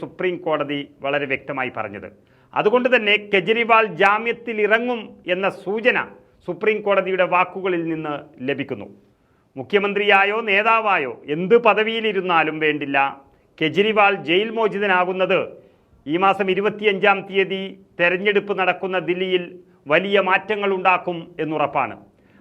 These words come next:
അത് തന്നെയാണ് ബി ജെ പി ഭയക്കുന്നതും. അതിശക്തമായ വാദപ്രതിവാദങ്ങളാണ് സുപ്രീം കോടതിയിൽ ഇന്ന് നടന്നത്.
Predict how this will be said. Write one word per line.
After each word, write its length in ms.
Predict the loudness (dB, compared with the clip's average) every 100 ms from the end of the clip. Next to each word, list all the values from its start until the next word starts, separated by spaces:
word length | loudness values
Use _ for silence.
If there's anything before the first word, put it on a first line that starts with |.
| -2
അത് 100 | 0 2
തന്നെയാണ് 440 | 0 2 2 2 0
ബി 100 | -4 2
ജെ 100 | 2 2
പി 100 | -2 -8 0
ഭയക്കുന്നതും. 600 | 4 4 2 -6 -8 -10 -16 _ -2 0
അതിശക്തമായ 680 | 0 -2 0 0 2 4 4 4
വാദപ്രതിവാദങ്ങളാണ് 1120 | 4 2 -2 -4 0 2 2 0 2 0 0 -8
സുപ്രീം 320 | -6 -2 -2 2
കോടതിയിൽ 400 | 0 2 0 -2
ഇന്ന് 120 | -2 -2
നടന്നത്. 320 | -2 -4 -6